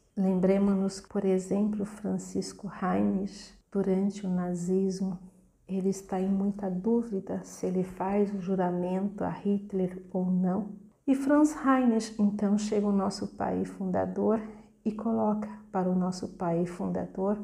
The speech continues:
todo o conflito de consciência que ele tem. Então, o nosso pai fundador diz para ele: siga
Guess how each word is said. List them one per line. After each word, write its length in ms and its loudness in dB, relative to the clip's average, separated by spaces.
todo 240 2
o 40 0
conflito 680 -2
de 120 0
consciência 800 -4
que 100 -10
ele 160 -2
tem. 320 -6
Então, 400 2
o 80 2
nosso 420 -2
pai 200 0
fundador 720 -2
diz 240 -8
para 220 -6
ele: 520 0
siga 720 -4